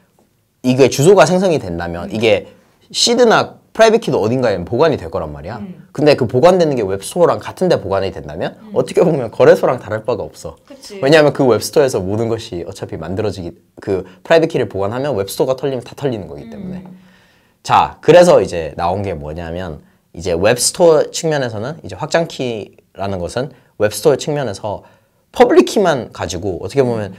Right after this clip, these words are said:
Speaker 1: 공개 키, 아, 주소는 아니더라도 퍼블릭 키만 가지고 추가적인 주소를 만들어낼 수 있지만,
Speaker 2: 음.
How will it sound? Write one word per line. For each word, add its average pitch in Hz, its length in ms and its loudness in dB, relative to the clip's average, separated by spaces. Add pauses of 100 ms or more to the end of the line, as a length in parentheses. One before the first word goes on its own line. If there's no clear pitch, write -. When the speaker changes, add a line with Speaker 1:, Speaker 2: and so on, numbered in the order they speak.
Speaker 1:
공개 160 240 4
키, - 240 -6
아, 98 160 0
주소는 185 300 4
아니더라도 82 500 -4
퍼블릭 247 320 4
키만 180 180 -2
가지고 123 320 -8
추가적인 196 460 2
주소를 107 360 -4
만들어낼 90 520 0
수 - 140 -12
있지만, 95 400 -6
Speaker 2:
음. 202 360 -18